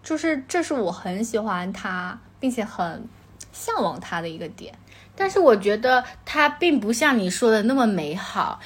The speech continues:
Speaker 1: 嗯。
Speaker 2: 因为我觉得他的高敏感让他的触觉很发达，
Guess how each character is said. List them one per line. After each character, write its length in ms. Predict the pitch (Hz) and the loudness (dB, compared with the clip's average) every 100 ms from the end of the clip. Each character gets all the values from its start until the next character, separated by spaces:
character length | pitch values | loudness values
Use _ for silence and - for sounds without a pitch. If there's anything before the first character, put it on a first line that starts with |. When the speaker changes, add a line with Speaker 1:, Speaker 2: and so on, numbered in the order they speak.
| - | -12
Speaker 1:
嗯。 100 | 262 | 0
Speaker 2:
因 100 | 285 | 4
为 120 | 339 339 | 6 8
我 160 | 220 | 6
觉 180 | 196 220 | 4 0
得 80 | 226 - | 0 -4
他 220 | - 277 | 0 2
的 100 | 226 | 2
高 200 | 247 262 | 6 6
敏 180 | 220 220 | 6 2
感 220 | 226 185 | 2 4
让 120 | 240 | 2
他 180 | 240 247 | 0 0
的 120 | 214 | 0
触 240 | 190 294 220 | -2 -2 -2
觉 160 | 185 | -2
很 180 | 196 143 | -4 -4
发 240 | - 196 196 | 0 2 2
达， 280 | 104 - | -2 -6